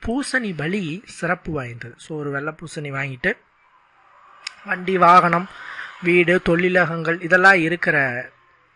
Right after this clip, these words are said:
ஆ, ஆளா நீங்க இருந்தீங்கன்னா, பூசணி பலி கொடுத்தீங்கன்னா, சிறப்பான பலன்களை கொடுக்கும்படியாக நிச்சயமாலும் இருக்கும் அப்படின்னு சொல்லலாம்.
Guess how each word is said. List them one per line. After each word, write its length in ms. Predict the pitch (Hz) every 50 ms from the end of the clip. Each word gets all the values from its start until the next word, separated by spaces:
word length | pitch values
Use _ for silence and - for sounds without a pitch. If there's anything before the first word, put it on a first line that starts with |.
| _ _ _ _ _ _ _ _ _ _ _ _ -
ஆ, 40 | 160
ஆளா 440 | 156 151 151 147 151 160 170 175 175
நீங்க 400 | 170 160 156 151 147 139 139 151
இருந்தீங்கன்னா, 420 | 165 175 175 170 156 139 147 196 269 - _ _ - - - - _ _ _
பூசணி 460 | - 269 339 339 - - 311 285 262
பலி 200 | 202 202 190 170
கொடுத்தீங்கன்னா, 520 | - 175 165 - - 165 147 147 156 190 262 - - _ - - -
சிறப்பான 680 | - - - 240 247 262 - - 269 262 269 269 247
பலன்களை 600 | - 202 180 185 185 185 175 160 147 175 254 294 - - - - -
கொடுக்கும்படியாக 1040 | 175 170 180 190 - - 214 208 208 185 160 151 151 147 147 135 135 131 135 202 254 302 - - - - - _
நிச்சயமாலும் 800 | 196 214 208 - - 294 294 285 247 214 190 170 156 180 247 285 - _
இருக்கும் 680 | - 139 147 135 127 - - - 139 139 123 104 - _ -
அப்படின்னு 360 | 143 135 123 110 110 113 160 - -
சொல்லலாம். 500 | - - - - - - - - - -